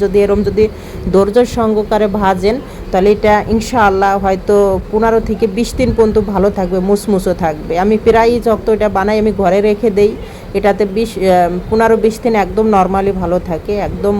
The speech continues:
মানে, আহ, কোনো মানে নরম হয়ে যায় না, কিচ্ছু হয়ে যায় না, এই জন্য ধৈর্যের সঙ্গে ভাজতে হবে। আর দেখুন, লেয়ারগুলো কিন্তু অটোমেটিক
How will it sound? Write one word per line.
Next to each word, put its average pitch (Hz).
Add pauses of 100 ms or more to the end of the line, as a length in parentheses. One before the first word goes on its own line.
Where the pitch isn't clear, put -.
মানে, 185
আহ, 170 (120)
কোনো 202 (360)
মানে 185 (120)
নরম 208 (100)
হয়ে 202
যায় 190
না, 190 (120)
কিচ্ছু -
হয়ে 170
যায় 175
না, 185
এই 196
জন্য 233 (120)
ধৈর্যের 202
সঙ্গে 170
ভাজতে 160
হবে। 175
আর 170
দেখুন, 214 (120)
লেয়ারগুলো 208 (100)
কিন্তু 226 (100)
অটোমেটিক 233